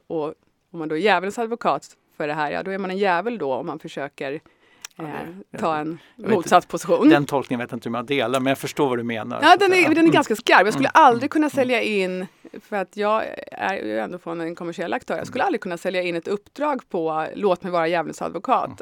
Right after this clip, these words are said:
Speaker 2: Mm.
Speaker 1: Eh, det är betydligt lättare att sälja in tionde kvinnan
Speaker 2: Ja, just
Speaker 1: som
Speaker 2: det.
Speaker 1: gör samma sak.
Speaker 2: Ja, och,
Speaker 1: Våra
Speaker 2: och,
Speaker 1: ord <laughs>
Speaker 2: mm,
Speaker 1: spelar
Speaker 2: men,
Speaker 1: roll.
Speaker 2: ja, just den tionde kvinnan. Jag tror att du får utveckla den lite för lyssnarna, för den är spännande.
Speaker 1: Ja, men den tionde
Speaker 2: Mm.
Speaker 1: kvinnan är ju egentligen att få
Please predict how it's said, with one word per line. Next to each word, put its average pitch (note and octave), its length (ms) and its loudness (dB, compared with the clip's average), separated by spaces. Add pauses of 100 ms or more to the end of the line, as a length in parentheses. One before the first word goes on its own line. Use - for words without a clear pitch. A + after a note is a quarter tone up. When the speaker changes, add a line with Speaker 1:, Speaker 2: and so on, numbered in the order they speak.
Speaker 2:
Mm. F3 240 -2
Speaker 1:
Eh, - 40 -6
det - 80 -4
är - 100 -6
betydligt - 520 -4
lättare - 300 -6
att - 80 -4
sälja - 200 -8
in - 120 -8
tionde F3 340 -8
kvinnan - 360 -6
Speaker 2:
Ja, - 60 -2
just E4+ 100 -2
Speaker 1:
som E4 100 4
Speaker 2:
det. B3+ 60 0
Speaker 1:
gör F3+ 260 0
samma - 420 -8
sak. - 300 -14 (420)
Speaker 2:
Ja, F3 300 6 (180)
och, D#3 180 2
Speaker 1:
Våra D#4 300 10
Speaker 2:
och, A3 160 10
Speaker 1:
ord F#3 160 0
<laughs> F3 360 0
Speaker 2:
mm, D#3+ 160 4
Speaker 1:
spelar A#3+ 320 12
Speaker 2:
men, C4+ 100 12
Speaker 1:
roll. G3 240 10
Speaker 2:
ja, G3+ 360 6
just F#3 260 6
den F3 100 4
tionde C#3+ 260 4
kvinnan. C#3 360 2
Jag C3 120 0
tror E3+ 100 -4
att D#3+ 80 -8
du D#3 60 -12
får F#3+ 100 0
utveckla F3 320 -2
den A#2+ 140 0
lite A#2+ 200 -6
för D3 100 0
lyssnarna, B2+ 400 -4 (120)
för C#3 80 -6
den D#3 160 0
är E3+ 100 0
spännande. E3 500 -2 (460)
Speaker 1:
Ja, - 80 2
men F4+ 100 6
den G4 80 2
tionde A4 200 4
Speaker 2:
Mm. E4 100 6
Speaker 1:
kvinnan C#4+ 360 4
är B3 100 6
ju A3+ 140 2
egentligen G3+ 440 2
att G3 80 0
få - 200 -2